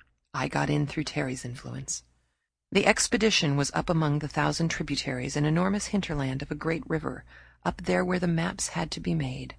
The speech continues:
savage dialects studied, and all manner of strange flora and fauna expected. But this story is not about that expedition. That was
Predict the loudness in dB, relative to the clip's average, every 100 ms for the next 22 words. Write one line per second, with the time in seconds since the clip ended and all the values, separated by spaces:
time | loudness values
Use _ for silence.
0 | -20 -20 -8 -4 0 0 2 0 0 0
1 | 0 0 -4 -6 -8 -6 -4 0 0 0
2 | -4 -10 -20 -20 -10 0 0 4 6 6
3 | 6 4 2 0 0 0 2 2 0 0
4 | 2 2 2 0 0 0 0 -2 -4 -4
5 | -4 -6 -8 -10 -12 -20 _ _ _ _
6 | _ _ _ _ -2 0 4 4 4 4
7 | 2 2 -2 -6 -6 -2 2 4 4 2
8 | -2 -4 -2 -2 -4 -4 -4 -4 -10 -10
9 | -4 -2 -2 -4 -8 -16 -20 _ _ _
10 | _ _ 2 2 4 0